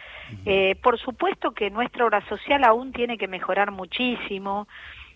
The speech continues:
Speaker 2: y que, y que vamos a seguir trabajando en la modernización, en la digitalización de servicios, que ya se empezó con una, con una app especial que es ioma Digital.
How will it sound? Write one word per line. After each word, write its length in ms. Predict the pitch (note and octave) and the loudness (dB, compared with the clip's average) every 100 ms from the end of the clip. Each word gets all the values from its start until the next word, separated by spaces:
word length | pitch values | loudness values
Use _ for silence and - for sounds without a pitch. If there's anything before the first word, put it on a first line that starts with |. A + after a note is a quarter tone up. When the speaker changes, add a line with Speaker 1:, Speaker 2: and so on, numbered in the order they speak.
| - - | -18 -10
Speaker 2:
y 140 | G#3 | -8
que, 520 | F3+ G3+ F3+ F3+ F3+ - | -2 2 4 4 0 -4
y 100 | G3 | -6
que 140 | - | 2
vamos 320 | G3 A3+ B3 G3+ | 4 4 2 -2
a 80 | |
seguir 300 | F#3 F#3+ G#3 | -4 -4 -6
trabajando 520 | G3+ G3+ G3 F#3+ G#3+ G#3+ | -4 0 2 2 2 0
en 100 | G3 | -2
la 100 | F#3 | 0
modernización, 840 | F#3+ F#3+ F#3 F#3 - - A3+ A3 | 0 0 -2 -6 -6 0 4 6
en 120 | G3+ | 6
la 100 | F#3 | 4
digitalización 840 | F3 E3 F#3+ - E3+ E3 E3+ - F#3+ | 2 0 -4 -2 -2 -2 -2 -2 0
de 100 | F3+ | 0
servicios, 800 | F3+ E3 F#3+ A#3+ G3+ - F#3 E3+ - - - - - | 2 2 4 2 0 0 -2 -2 -8 -14 -12 -14 -6
que 100 | - | -4
ya 180 | D#3 F#3 - | 2 2 2
se 60 | |
empezó 520 | F#3+ E3+ E3+ - A3 | 0 0 0 6 6
con 200 | G#3+ F3 | 6 2
una, 500 | F#3+ F#3+ F3+ F#3 F3+ - | 0 0 0 0 -2 -4
con 180 | E3+ | -4
una 340 | F#3 G3+ G3 A3 | 2 4 8 6
app 120 | - | 4
especial 600 | F#3+ - F3+ - G3 G3+ | -2 -4 -6 2 4 2
que 100 | F#3+ | -2
es 80 | E3 | -2
ioma 300 | F3+ F#3+ F3 | 0 0 -2
Digital. 580 | E3+ F#3+ - A#3 G#3+ | -6 -8 4 6 6